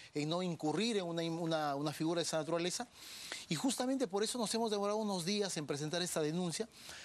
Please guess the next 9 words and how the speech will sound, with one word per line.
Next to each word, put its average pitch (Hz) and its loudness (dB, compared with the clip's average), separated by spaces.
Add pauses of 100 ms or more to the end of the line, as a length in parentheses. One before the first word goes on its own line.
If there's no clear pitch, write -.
(140)
porque 156 0
lo 151 2
que 147 0
hemos 226 2
querido 214 2
es 196 2
hacer 190 2
demostrar 160 2
justamente 202 2